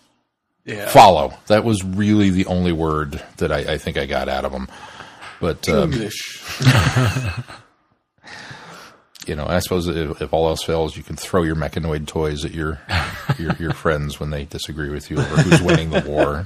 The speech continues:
Speaker 2: <laughs> That's, it's gotta hurt a little bit with those.
Speaker 1: That's in the box set, right? There's that first Doctor box set.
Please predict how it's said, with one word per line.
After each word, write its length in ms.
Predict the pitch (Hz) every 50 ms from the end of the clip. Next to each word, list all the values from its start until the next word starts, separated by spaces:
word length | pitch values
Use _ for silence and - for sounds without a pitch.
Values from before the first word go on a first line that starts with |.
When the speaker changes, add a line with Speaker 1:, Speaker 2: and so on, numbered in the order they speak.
| - - -
Speaker 2:
<laughs> 200 | - - 349 330
That's, 240 | 98 87 - - - 208 - - - - - - - - - - - -
it's 100 | - -
gotta 180 | - 95 78
hurt 300 | - - 87 82 78 -
a 80 | - 76
little 220 | 73 76 78 78
bit 160 | 71 73 69 69
with 120 | 76 73
those. 180 | 71 69 - - - - _ _ _ _ _ _ _ _ _ _ _ _ _ _ _ _ _ _ -
Speaker 1:
That's 160 | 185 165 240
in 60 | 240
the 80 | 226 -
box 320 | 127 120 151 170 - -
set, 180 | - 127 - -
right? 260 | - 113 120 139 -
There's 220 | - - - - 123
that 200 | 131 123 - - - - - - - - - - - - -
first 260 | - 139 139 135 - -
Doctor 300 | - 131 123 - - 123
box 320 | 110 120 120 120 - -
set. 160 | - 139 143